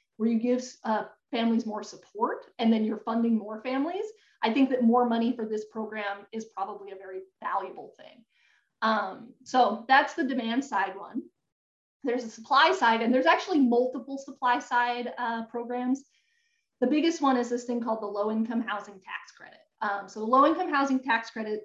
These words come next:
costs, like, ten billion dollars a year, and they produce about sixty thousand units, both rehab and new construction. This was a replacement for public housing that started in the eighties.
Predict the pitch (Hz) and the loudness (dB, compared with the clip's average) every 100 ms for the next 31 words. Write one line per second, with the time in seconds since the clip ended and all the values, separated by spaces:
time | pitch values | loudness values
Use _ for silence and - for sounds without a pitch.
0 | _ 226 208 - - - 277 269 262 247 | _ -6 -4 -4 -12 -4 2 4 4 0
1 | 240 220 220 208 208 190 190 190 190 185 | -2 -2 -2 -6 -14 -6 -4 -4 -8 -14
2 | 190 - _ _ 214 214 220 226 196 190 | -16 -18 _ _ -8 -4 -6 -6 -8 -8
3 | - 226 - 254 220 208 202 214 190 202 | -12 -16 -6 -2 0 0 -4 -12 -12 -8
4 | 269 539 - _ _ _ - 220 220 220 | -6 -8 -16 _ _ _ -6 -4 -4 -2
5 | 233 226 220 220 214 220 214 208 214 - | -2 2 2 2 0 -4 -6 -6 -10 -14
6 | - - - - 247 370 - _ _ _ | -18 -18 -20 -8 -6 -6 -12 _ _ _
7 | 226 349 427 440 285 302 262 - - 247 | -2 2 2 0 2 2 2 -4 -4 0
8 | 233 220 214 208 214 _ _ _ _ 220 | 2 0 -2 -6 -12 _ _ _ _ -4
9 | 226 - 302 311 370 285 - 240 214 226 | -4 -2 4 4 4 0 -2 -6 -4 -4
10 | 208 214 - 190 214 277 285 233 - 208 | -4 -6 -6 -6 -2 0 0 -2 -8 -8
11 | 214 220 214 190 - - _ _ _ | -8 -10 -14 -18 -20 -20 _ _ _